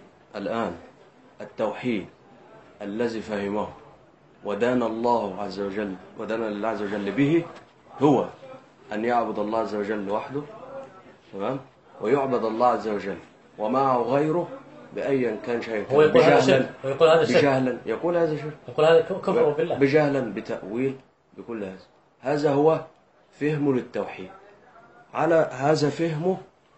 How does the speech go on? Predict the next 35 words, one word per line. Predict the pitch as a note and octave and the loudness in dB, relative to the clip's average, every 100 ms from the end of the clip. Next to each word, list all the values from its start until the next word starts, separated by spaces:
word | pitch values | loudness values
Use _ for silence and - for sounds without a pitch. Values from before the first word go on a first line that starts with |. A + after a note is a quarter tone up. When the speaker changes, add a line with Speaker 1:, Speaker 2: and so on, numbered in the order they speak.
| _ - | _ -8
Speaker 1:
بناء | G#2 C3 A#2 | 0 0 2
على | B2+ D3 | 2 2
هذا | D#3 D3 | 2 0
فهمه، | C#3 E3 F3 F#3 - - _ _ | -2 -2 -2 -4 -6 -20 _ _
حكم | - F3+ C#3 G2+ F#2 _ _ _ G#2 | 0 0 0 -6 -10 _ _ _ -10
لهذا | G#2 C#3+ C#3 C3 | -2 0 0 -2
الرجل | C3 D#3 F3 D3+ - - G#2 - - G2+ | -2 -2 -2 -6 -12 -14 -18 -20 -16 -12
بالإسلام | F#2+ - - B2+ | -12 -12 -6 -4
الخالص، | A2+ - A#2+ F#2+ - - | -4 -6 -8 -8 -14 -8
Speaker 2:
طيب. | A#2 | -6
Speaker 1:
بل | G#2+ - | -4 -4
حارب | B2 C3 A#2+ | 2 4 4
عنه، | A2 B2+ G#2 - - - - - _ | 4 2 -2 -12 -20 -20 -20 -20 _
بل | G#2+ A2+ | -6 0
لم | D3 | 4
يشك | D#3 C#3 D#3 D3 | 4 2 -4 -6
فيه | C3+ D#3 - - - - | -2 -2 -2 -10 -20 -12
أنه | G2+ A#2 B2+ | -4 0 0
مسلم | B2+ - A2 | 0 -4 -4
أم | G2+ | -6
كافر، | F#2+ B2+ B2+ G2 | -2 -2 -2 -2
بل | G#2+ G#2+ - | -2 -2 0
قطع | F3 E3 B2+ | 2 4 4
له | C3+ D#3+ F3 - _ _ _ _ _ - | 4 0 -2 -8 _ _ _ _ _ -14
بالإسلام. | G2+ - - A#2+ A2+ | -12 -10 -2 0 0
Speaker 2:
لا، | |
Speaker 1:
فهذا | B2+ C3 E3 E3+ | 6 6 8 6
Speaker 2:
لا. | E3+ | 4
Speaker 1:
أصبح | D#3+ A#2+ - - B2+ | 2 0 0 -2 -6
مناطا | B2 C3+ E3 D#3+ | -2 0 0 0
ظاهرا | C#3+ A#2+ D3 D#3 D3+ D#3 B2+ - | -2 0 2 2 2 0 -2 -8
Speaker 2:
لا. | A#2+ G#2+ | -6 -6
Speaker 1:
في | - A#2 | -2 2
عدم | C3 D#3+ C#3 | 4 4 2
فهمه | C#3+ D#3 D3 | 0 -2 0